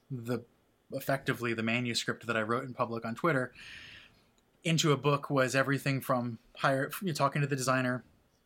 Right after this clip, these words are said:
hi-, figuring out the, the details of what it was gonna contain, getting that going. Uh, what was the additional editing that needed, uh, those tweets were written on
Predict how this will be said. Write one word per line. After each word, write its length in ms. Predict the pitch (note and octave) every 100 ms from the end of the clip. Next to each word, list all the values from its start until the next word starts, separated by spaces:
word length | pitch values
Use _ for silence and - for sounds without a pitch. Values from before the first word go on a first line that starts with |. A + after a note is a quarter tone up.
| _ _ _ - -
hi-, 340 | - E3 D3 D3 D3
figuring 340 | - C3+ C3
out 180 | B2+ -
the, 140 | B2
the 140 | A#2+ B2
details 420 | C3 - B2 A#2
of 120 | A2+
what 120 | A#2+
it 60 | A#2+
was 140 | A#2
gonna 320 | - A#2+ A#2 -
contain, 520 | - A#2+ B2+ A#2 A#2 A#2+ - - _
getting 220 | C#3 A#2+ A#2+
that 160 | A2+
going. 400 | B2+ A2+ A2 A2 - - - _ _ _ _ - - -
Uh, 360 | B2 A#2 A2+ A2+ _ - - - _ _ _
what 260 | D3 C#3 D3+
was 160 | C#3+
the 120 | C#3
additional 680 | C#3 C#3 C3 D3 B2 A#2+ - _ _ C3+
editing 400 | C#3 A#2+ A#2 A#2
that 100 | C3
needed, 300 | A#2+ A2+ B2+
uh, 80 | B2+
those 220 | C3 B2
tweets 360 | - C#3 A#2+ -
were 140 | A2+
written 360 | G#2+ B2 C3+ A2 - _
on 220 | C3+ A2+